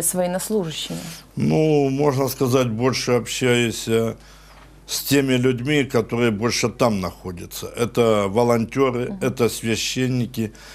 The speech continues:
Speaker 2: это постоянные капелланы, которые находятся в зоне ато. Потому что нам ближе, мы знаем, что нам надо нести духовность.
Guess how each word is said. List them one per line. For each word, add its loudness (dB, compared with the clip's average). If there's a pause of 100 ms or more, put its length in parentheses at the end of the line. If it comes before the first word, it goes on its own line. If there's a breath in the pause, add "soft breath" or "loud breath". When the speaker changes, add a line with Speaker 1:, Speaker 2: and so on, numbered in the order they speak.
(120)
Speaker 2:
это 2
постоянные 2
капелланы, 0
которые -2
находятся -4
в -6
зоне -2
ато. -8 (400 loud breath)
Потому 2
что 2
нам 0 (100)
ближе, 2
мы -2
знаем, -2 (380 loud breath)
что -2
нам 4
надо 2
нести -2
духовность. -2